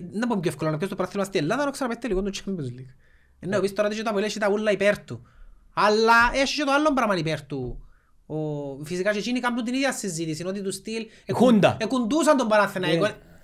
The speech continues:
Speaker 1: Εν και ευκάλλεις άκρα.
Speaker 2: Εν τε γεννή ποτέ.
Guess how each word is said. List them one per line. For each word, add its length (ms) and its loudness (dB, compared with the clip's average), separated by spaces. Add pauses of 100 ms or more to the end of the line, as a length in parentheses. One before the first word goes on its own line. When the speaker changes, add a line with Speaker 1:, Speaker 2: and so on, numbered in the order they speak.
(540)
Speaker 1:
Εν 120 -8
και 80 -6
ευκάλλεις 360 -2
άκρα. 360 -8
Speaker 2:
Εν 120 -8
τε 80 -4
γεννή 260 -4
ποτέ. 480 -8